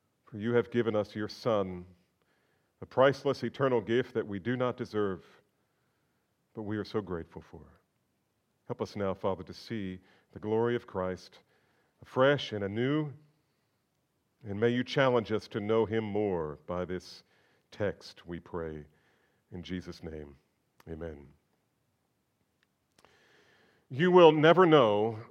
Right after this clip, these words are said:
what prayer is for until you know that life is war. It's been a number of years since I first heard John Piper use those words, but they came back to me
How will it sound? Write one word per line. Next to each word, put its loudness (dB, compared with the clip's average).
what 2
prayer 8
is -4
for -4
until 2
you 0
know 0
that -4
life -2
is -14
war. -6
It's -16
been 2
a -12
number 4
of 0
years 4
since -4
I 4
first -2
heard -2
John 2
Piper 0
use -4
those -4
words, -2
but -2
they 0
came -6
back 4
to -2
me -4